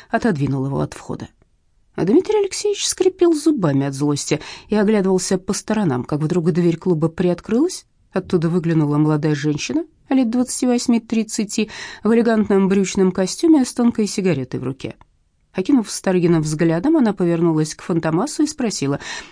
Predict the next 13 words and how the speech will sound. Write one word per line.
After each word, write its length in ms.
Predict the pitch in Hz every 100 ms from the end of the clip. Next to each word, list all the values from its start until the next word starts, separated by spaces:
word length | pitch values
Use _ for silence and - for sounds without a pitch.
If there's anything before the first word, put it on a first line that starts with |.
| -
«А 100 | 247
в 60 | 262
чем 240 | 349 330
дело, 300 | 247 185 180
Джованни?» 680 | 180 254 208 151 135 143 160 _ _ _ _ _ -
Тот 140 | -
пригнулся 600 | - - 139 147 - -
к 120 | 139 147
её 120 | 139
уху 260 | 165 -
и 20 | 247
что-то 260 | - 233
прошептал. 560 | - - - - 135